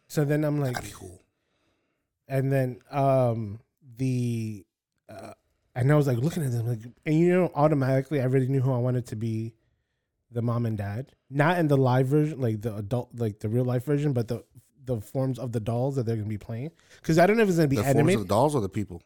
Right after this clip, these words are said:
Speaker 1: The people that are playing there are the dolls.
Speaker 2: Okay, who?
Speaker 1: It, I wanted to be Jack Black and Rachel Weisz.
Speaker 2: Which is Rachel Weisz?
Speaker 1: Uh, she was in The Mummy,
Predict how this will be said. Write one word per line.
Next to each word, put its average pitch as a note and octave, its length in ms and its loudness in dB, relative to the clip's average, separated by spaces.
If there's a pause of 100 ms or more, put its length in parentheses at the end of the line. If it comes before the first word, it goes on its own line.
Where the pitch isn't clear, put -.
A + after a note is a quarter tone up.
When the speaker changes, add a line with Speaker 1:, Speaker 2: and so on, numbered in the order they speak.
(100)
Speaker 1:
The D3+ 80 0
people F#3 320 2
that E3+ 100 4
are D3+ 60 4
playing D3 360 -2 (220)
there C#3 240 2
are C3+ 160 0
the A#2 120 0
dolls. G#2 500 -4 (920)
Speaker 2:
Okay, G2+ 200 -6
who? G#2 160 -8 (360)
Speaker 1:
It, D3+ 220 2
I D3 60 0
wanted D3+ 360 2
to D3+ 120 -4
be C3+ 160 0
Jack C3+ 320 2
Black C3+ 260 -2
and A2+ 100 -2
Rachel A2+ 300 -4
Weisz. F2 320 -12 (1400)
Speaker 2:
Which A#2+ 160 -8
is B2 60 -6
Rachel G#2+ 320 -6
Weisz? F#2 180 -12 (840)
Speaker 1:
Uh, C3 340 2
she C#3+ 360 -4
was C#3+ 360 2
in B2+ 1000 -2 (560)
The C3+ 100 2
Mummy, D3 800 4